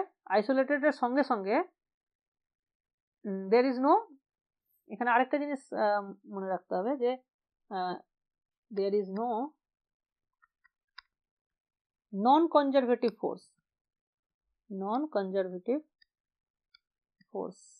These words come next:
is acting। যেমন কোনো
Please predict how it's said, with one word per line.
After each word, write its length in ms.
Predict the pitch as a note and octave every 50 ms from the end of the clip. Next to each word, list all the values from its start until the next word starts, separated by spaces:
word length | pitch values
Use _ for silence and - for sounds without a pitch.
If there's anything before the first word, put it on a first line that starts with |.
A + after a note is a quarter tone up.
| _ _ _ _ _ - A#3 G3+
is 120 | F#3+ G3 - _ - G3
acting। 300 | G3 _ _ - - F#3 E3+ _ _ _ _ _ _ _ _ _ _ _ _ _ _ _ _ _ _ _ _ _ _ _ _ _ _ _ _ _ _ _ _ _ _ _ _ _ _ _ _ _ _ _ _ _ _ _ _ _ - - _ _ _ _ _ _ _ _ _ _ _ _ _ _ _ _ _ _ - _ _ _ - A3
যেমন 240 | A#3 A#3+ B3 B3+ B3+ B3 _ _ _ _ _ - -
কোনো 140 | A#3 B3 B3+